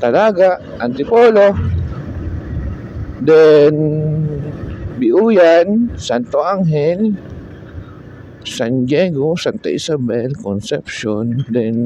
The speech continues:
dito tayo dadaan sa may Carmelite. Dadaan natin sa Carmelite. Siyempre, San Lucas uno. Paglabas. Tapos, Barleta. Tapos, nagtatraffic pa. Napakahirap na daan doon.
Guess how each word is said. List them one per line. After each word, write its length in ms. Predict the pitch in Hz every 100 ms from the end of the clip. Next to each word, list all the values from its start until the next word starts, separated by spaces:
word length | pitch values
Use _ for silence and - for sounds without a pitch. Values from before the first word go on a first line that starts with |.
| 120 113 117 110
dito 160 | 117 -
tayo 160 | 117 117
dadaan 320 | 117 113 120
sa 160 | 123 120
may 140 | 123
Carmelite. 640 | - 110 131 175 139 160 - - - - - - - - - - - - -
Dadaan 400 | 95 123 131 127
natin 140 | -
sa 100 | - -
Carmelite. 640 | 151 175 196 190 160 170
Siyempre, 400 | - 202 185 160
San 320 | 151 151 135 147
Lucas 320 | 147 147 - 233
uno. 480 | 269 220 208 285 - - - - - - - - - - - - - - - -
Paglabas. 720 | 110 131 220 208 185 214 - - - - - - - - - -
Tapos, 580 | - - 202 202 208 214 - - - - - -
Barleta. 800 | 165 165 214 220 196 180 175 180 - -
Tapos, 380 | 156 147 147 170
nagtatraffic 720 | 147 160 160 156 151 - - -
pa. 140 | 87 - - - - - - - - -
Napakahirap 640 | - - - 165 170 165 160
na 80 |
daan 320 | 156 151 160 156
doon. 220 | 165